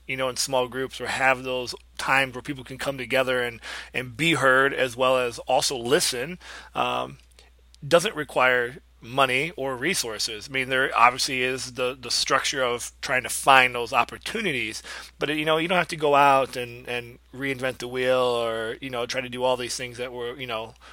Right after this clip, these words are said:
we, we like to come up with another acronym, another buzzword, another,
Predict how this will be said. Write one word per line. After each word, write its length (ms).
we, 100
we 200
like 260
to 360
come 180
up 100
with 100
another 200
acronym, 380
another 220
buzzword, 500
another, 540